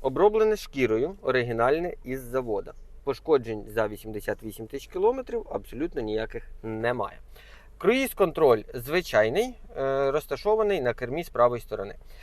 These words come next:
Е, ліва частина ось цих кнопочок відповідає саме за центральний екран. І якщо ми подивимося на витрату пального, то власник їздить на ньому досить економічно,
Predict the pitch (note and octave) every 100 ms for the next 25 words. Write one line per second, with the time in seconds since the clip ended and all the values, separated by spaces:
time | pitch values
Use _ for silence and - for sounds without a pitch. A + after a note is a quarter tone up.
0 | - - - B2 A#2 B2 F3+ F3 C#3 -
1 | A#2+ C#3+ B2 A2+ A2 - C#3 A3 C4 B3
2 | A#3 - C3 A2 A#2 G#2+ G#2+ D#3 A3 A3+
3 | - A#2+ F#3 A3 B2 A2+ D3 - B2 A2
4 | A2+ B2 B2 A#2+ - - B2 B2 G2 -
5 | - - - - A3 G#3+ - F#3+ F3 D3
6 | C#3 D#3 C#3 C3 C#3 B2+ D3 B2 A#2 -
7 | B2 B2 C#3+ F3+ A3+ C#4+ C4 A#3+ A3 -
8 | - - - D#3+ E3 D#3 - C#3 E3+ E3
9 | - C3+ - C#3 B2 A#2+ B2 B2 A#2+ A#2
10 | B2+ C3+ D3 F3 G3 G#3 C4+ - F3